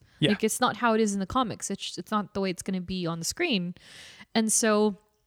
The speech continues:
Speaker 2: which is ironic 'cause the people that are complaining are the people, whatever.
Speaker 1: Yeah.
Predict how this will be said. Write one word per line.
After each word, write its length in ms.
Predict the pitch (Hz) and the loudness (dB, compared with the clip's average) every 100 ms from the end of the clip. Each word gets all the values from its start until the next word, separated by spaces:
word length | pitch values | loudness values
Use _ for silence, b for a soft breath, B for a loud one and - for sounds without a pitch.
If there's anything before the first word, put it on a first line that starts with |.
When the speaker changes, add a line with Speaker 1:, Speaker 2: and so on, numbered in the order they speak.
| _ _ - 240 | _ _ -2 2
Speaker 2:
which 180 | 233 | 4
is 100 | 202 | 4
ironic 380 | 180 175 185 165 | 4 4 2 0
'cause 160 | - 185 | -4 -6
the 80 | 170 | 0
people 300 | 202 185 165 | 0 2 0
that 120 | 160 | -2
are 60 | |
complaining 500 | 156 170 165 175 160 147 | -4 -4 -2 -2 -2 -4
are 120 | 147 | -4
the 80 | 143 | -4
people, 380 | 175 165 156 - - | -4 -4 -8 -10 -10
whatever. 400 | 156 135 127 151 B | -8 -8 -8 -10 B
Speaker 1:
Yeah. 300 | 151 135 127 | 4 6 8